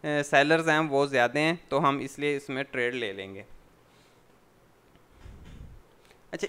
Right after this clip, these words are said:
इसी तरह अगर हम वो टाइप्स को ले, ले, पढ़ना स्टार्ट कर दें तो आपको जो भी मार्केट में कैंडल्स नज़र आ रही हों वो कोई ना कोई उसका वो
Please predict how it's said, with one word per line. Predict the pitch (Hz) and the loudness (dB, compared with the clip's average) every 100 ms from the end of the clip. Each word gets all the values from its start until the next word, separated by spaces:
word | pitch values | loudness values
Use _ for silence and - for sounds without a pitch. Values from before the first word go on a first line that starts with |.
| 202 | -8
इसी | 208 247 | -10 -2
तरह | 233 220 214 | 2 2 2
अगर | 214 214 | 2 2
हम | 214 214 | 0 0
वो | 208 | 0
टाइप्स | 208 185 165 175 - 190 180 170 | 0 2 2 2 -4 -8 -8 -8
को | 170 170 180 | -8 -4 -4
ले, | 165 156 165 160 | -4 -4 -2 -2
ले, | 156 156 147 | -2 -2 -4
पढ़ना | - 156 165 175 | -2 0 2 2
स्टार्ट | - 143 - | 4 4 4
कर | 147 | -2
दें | 143 147 | -2 -6
तो | |
आपको | 151 151 165 165 175 | -2 4 4 4 -2
जो | 151 147 | 2 2
भी | 175 | 4
मार्केट | 170 147 151 156 | 4 4 2 -4
में | 156 | -6
कैंडल्स | 151 127 131 147 147 | -6 -6 -4 -6 -6
नज़र | 135 127 127 | -8 -4 -2
आ | 127 | -2
रही | 135 | -2
हों | 110 | -8
वो | 131 135 139 | -4 -2 -2
कोई | 139 143 | 0 -2
ना | 147 | -2
कोई | 139 143 | -4 -4
उसका | 139 131 - 139 | -6 -6 -2 -2
वो | 131 135 135 113 | -2 -2 0 -2